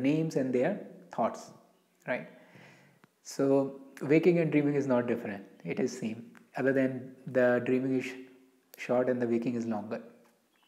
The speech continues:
So this is being said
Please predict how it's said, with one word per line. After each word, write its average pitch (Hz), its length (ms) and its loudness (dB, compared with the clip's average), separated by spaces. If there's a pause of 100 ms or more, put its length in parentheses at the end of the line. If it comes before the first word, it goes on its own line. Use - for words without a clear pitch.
(800)
So - 160 -2 (220)
this 202 200 2
is 220 140 2 (140)
being 196 220 2
said 151 680 2